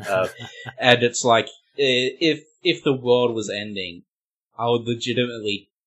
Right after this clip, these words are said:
Speaker 2: be just as concerned about having a crush on someone.
Speaker 1: Oh,
Speaker 2: you know?
Speaker 1: absolutely.
Speaker 2: Like, and it's
Speaker 1: Yeah.
Speaker 2: just, it's just crazy. Um, and I just, I love it. I love how these comics capture that. Um,
Speaker 1: Yeah.
Speaker 2: yeah.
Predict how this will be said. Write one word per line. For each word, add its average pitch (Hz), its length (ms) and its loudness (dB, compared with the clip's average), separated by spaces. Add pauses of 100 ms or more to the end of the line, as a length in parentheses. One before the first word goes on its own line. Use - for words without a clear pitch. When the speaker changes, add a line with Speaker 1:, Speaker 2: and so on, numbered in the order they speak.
(120)
Speaker 2:
be 104 200 -10
just 104 440 -6
as 101 100 -12
concerned 95 580 -12
about 80 340 -14 (880)
having 101 240 -14
a 95 80 -12
crush - 340 -8
on 95 120 -14
someone. - 320 -18 (320)
Speaker 1:
Oh, 214 160 -8
Speaker 2:
you 101 60 -12
know? 107 40 -12
Speaker 1:
absolutely. 98 600 -12
Speaker 2:
Like, 98 340 -4
and 104 160 -8
it's 202 100 -8
Speaker 1:
Yeah. 131 100 -6
Speaker 2:
just, - 520 -8 (160)
it's 131 200 -8
just - 180 -4
crazy. 92 640 -4
Um, 92 300 -6
and 131 120 0
I 143 80 8
just, 165 220 -4
I 165 100 10
love 151 260 6
it. 87 100 -4
I 98 60 0
love 117 260 0
how 104 140 0
these 98 180 -10
comics - 580 -14 (100)
capture - 360 -18
that. - 960 -18
Um, 85 440 -10
Speaker 1:
Yeah. 90 160 -18 (560)
Speaker 2:
yeah. 82 240 -20